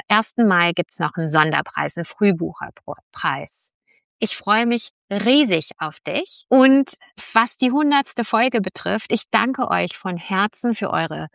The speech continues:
Treue, für eure Nachrichten, für euer Vertrauen,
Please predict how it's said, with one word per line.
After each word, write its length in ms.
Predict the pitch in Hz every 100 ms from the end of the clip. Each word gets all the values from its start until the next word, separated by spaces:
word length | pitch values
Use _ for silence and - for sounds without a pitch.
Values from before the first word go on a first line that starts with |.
| _ _ -
Treue, 640 | - 208 214 226 220 220
für 140 | -
eure 260 | - 180 170
Nachrichten, 720 | 165 170 220 233 233 220 -
für 160 | 208 -
euer 220 | 185 180
Vertrauen, 800 | - 196 - - 220 233 233